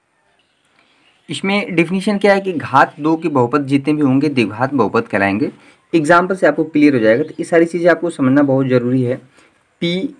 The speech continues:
अब ब्रैकेट में एक्स लिखने का मतलब है कि बहुपद जो है हमारा वेरिएबल एक्स में होगा, और इसका जैसे बात करें यहाँ पे फ़ोर एक्स स्क्वायर, यहाँ पे प्लस नाइन एक्स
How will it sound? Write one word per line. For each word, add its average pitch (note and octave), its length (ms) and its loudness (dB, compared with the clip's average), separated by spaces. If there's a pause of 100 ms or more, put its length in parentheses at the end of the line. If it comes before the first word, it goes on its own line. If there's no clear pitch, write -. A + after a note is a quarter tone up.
अब C3 80 2
ब्रैकेट C#3 380 0
में D#3+ 120 2
एक्स D#3 160 -6
लिखने D3 300 0
का C#3 100 -2
मतलब C3+ 280 0
है C#3 100 -2
कि C#3 120 -4
बहुपद A2+ 380 -2
जो C#3+ 180 2
है C#3+ 80 -2
हमारा A#2 300 0
वेरिएबल A#2+ 500 0
एक्स C3 300 -6
में A#2 80 -2
होगा, G#2 360 -4 (520)
और C#3+ 260 2 (160)
इसका D#3 400 0
जैसे B2+ 400 -4
बात C#3 420 -2
करें C3+ 220 0
यहाँ B2+ 180 -2
पे C3 160 -6
फ़ोर C3+ 540 -2
एक्स C3+ 240 -6
स्क्वायर, A#2 440 0
यहाँ A2+ 280 -6
पे A2+ 140 -8
प्लस A#2 420 -4
नाइन G#2+ 400 -2
एक्स C3 300 -4